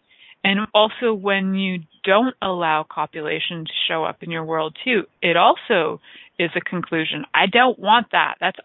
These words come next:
awful. And I'm looking for the right person, and I'm not just willing to have sex with just any old anybody. Well,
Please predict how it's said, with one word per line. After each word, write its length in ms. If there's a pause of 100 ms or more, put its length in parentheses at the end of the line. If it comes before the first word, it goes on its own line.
awful. 480
And 340
I'm 180
looking 320
for 80
the 120
right 420
person, 400
and 160
I'm 160
not 300
just 260
willing 300
to 80
have 240 (100)
sex 240
with 120 (120)
just 240 (160)
any 320
old 380
anybody. 640 (560)
Well, 500